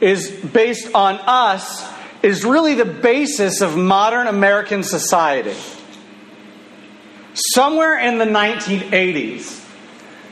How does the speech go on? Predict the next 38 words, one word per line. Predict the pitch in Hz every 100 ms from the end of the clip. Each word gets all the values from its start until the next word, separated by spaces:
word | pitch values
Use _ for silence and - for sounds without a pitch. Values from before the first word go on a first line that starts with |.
| - -
the | 165 208
idea | 202 208 233 269 247
that | 214 202 -
truth | - 226 262 269 277 262
is | 202 170
relative | 165 185 214 226 202 - 135 131 131 - - - -
trickled | - 247 247 254 190 160
down | 196 190 170 156 156 - - -
into | 185 180 - 208 196 190
the | 185
common | 185 - 190 190 185 175
thinking | 175 156 151
of | 147
man. | 139 127 123
It, | 175 - -
it | 202
had | 165
been | 214 240
there | 240 226 226 - -
in | 208 180
academia | 185 190 147 185 196 190 185
for | 185 170
a |
couple | - 185 185
decades | 160 160 156 165 147 -
prior, | - 170 151 139 127 - - -
but | 170
it | 170
finally | 196 220 233 226
reached | 202 208 -
its | 214 156
way | 170 175 175 180
into | 160 151
the | 160
mainline | 160 165 170 160 151 147
thinking | 147 143 139
of | 139
cultures. | 143 131 135 117 107 -